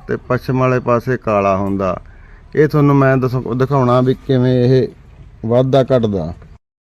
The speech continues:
ਮੱਸਿਆ ਤੋਂ ਬਾਅਦ ਇਹ ਇਸ ਤਰ੍ਹਾਂ ਆਪਾਂ ਨੂੰ ਥੋੜ੍ਹਾ ਜਿਹਾ ਦਿੰਦਾ, ਪਤਲਾ ਜਿਹਾ ਪੱਛਮ ਵਾਲੇ ਪਾਸੇ।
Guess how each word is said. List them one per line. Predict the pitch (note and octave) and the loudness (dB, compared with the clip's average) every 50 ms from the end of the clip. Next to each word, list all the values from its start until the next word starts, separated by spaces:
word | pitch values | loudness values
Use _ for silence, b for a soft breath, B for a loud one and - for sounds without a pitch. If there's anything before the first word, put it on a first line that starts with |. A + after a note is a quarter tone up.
| _ _ | _ _
ਮੱਸਿਆ | _ A#2 A#2 B2 C3 B2+ C3 - - D#3 D3+ D3 | _ -16 -14 -12 -12 -12 -12 -10 -8 -6 -6 -4
ਤੋਂ | C3+ D3+ D3+ | -6 -6 -8
ਬਾਅਦ | D3 C#3+ D3 D3 D3+ D3+ D3+ D3+ D#3 | -6 -4 -4 -2 -2 -2 -4 -4 -6
ਇਹ | D#3 D#3 D3+ | -6 -6 -6
ਇਸ | D3+ D3 | -6 -8
ਤਰ੍ਹਾਂ | - - - D#3 D3+ D#3 D3+ D3 | -12 -14 -12 -8 -6 -6 -6 -6
ਆਪਾਂ | C#3+ C#3+ - D3+ D3 | -8 -10 -10 -10 -8
ਨੂੰ | D3 D3 C#3+ C#3+ - | -8 -10 -10 -12 -12
ਥੋੜ੍ਹਾ | - D#3 D#3 E3 E3 E3+ E3+ E3+ E3+ E3+ E3 E3 E3 | -10 -8 -8 -6 -6 -4 -4 -2 -2 0 0 0 -2
ਜਿਹਾ | D#3+ D3+ C3+ | -2 -6 -8
ਦਿੰਦਾ, | B2+ B2 B2 B2+ C3 C3+ C3+ | -10 -10 -10 -8 -6 -8 -8
ਪਤਲਾ | C3 - D3 D3 D3 D3 C#3+ C#3+ C#3 C3+ C3 B2 A#2 | -8 -10 -14 -14 -12 -8 -6 -4 -4 -4 -4 -4 -6
ਜਿਹਾ | A2 G#2+ F2+ - - _ _ _ _ - - _ - _ _ _ _ _ _ _ _ _ _ - | -8 -10 -12 -14 -16 _ _ _ _ -20 -20 _ -20 _ _ _ _ _ _ _ _ _ _ -16
ਪੱਛਮ | C#3+ C3 - - - C3+ C3+ | -14 -14 -14 -12 -10 -8 -8
ਵਾਲੇ | C3+ C3 B2+ B2 | -6 -6 -8 -8
ਪਾਸੇ। | A#2 A#2 A2 G#2+ - - G#2+ G2 | -8 -10 -12 -12 -12 -16 -18 -18